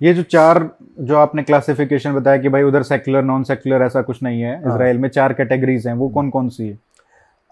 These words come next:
Speaker 2: अ, खरेदी, ये जो ऑर्थोडॉक्स है,
Speaker 1: हाँ।
Speaker 2: मतलब कुछ ज़्यादा ही रिलीजियस है।
Speaker 1: हम्म।
Speaker 2: अ, दाती, रिलीजियस। अ,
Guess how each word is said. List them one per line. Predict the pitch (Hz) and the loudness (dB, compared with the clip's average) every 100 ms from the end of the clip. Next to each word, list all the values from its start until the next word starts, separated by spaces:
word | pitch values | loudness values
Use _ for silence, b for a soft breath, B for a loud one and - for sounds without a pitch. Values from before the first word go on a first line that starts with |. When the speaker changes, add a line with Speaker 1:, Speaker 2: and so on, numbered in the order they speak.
| - 127 | -14 -6
Speaker 2:
अ, | 123 120 120 | -2 -2 -2
खरेदी, | 139 143 143 202 - _ _ _ - | 0 2 0 -6 -10 _ _ _ -20
ये | 101 131 139 | -12 -4 -2
जो | 139 | -2
ऑर्थोडॉक्स | 123 127 127 139 117 - | -2 -2 -2 0 -2 -4
है, | 87 - _ | -20 -20 _
Speaker 1:
हाँ। | 120 107 101 _ _ - | -10 -10 -12 _ _ -14
Speaker 2:
मतलब | 113 117 127 95 _ - | -10 -4 -4 -6 _ -10
कुछ | 117 | -4
ज़्यादा | 120 120 | -2 0
ही | 135 127 | 0 -2
रिलीजियस | 113 101 101 - | -4 -8 -12 -16
है। | 82 - | -20 -14
Speaker 1:
हम्म। | 120 104 101 _ _ _ _ _ _ | -12 -12 -14 _ _ _ _ _ _
Speaker 2:
अ, | 113 110 110 107 | -6 -4 -2 -4
दाती, | 113 127 117 147 214 - _ _ 110 | -4 -2 -2 -4 -10 -14 _ _ -8
रिलीजियस। | 120 120 95 - - _ _ _ _ _ _ _ _ - | -6 -6 -8 -14 -20 _ _ _ _ _ _ _ _ -20
अ, | 104 104 104 | -16 -12 -12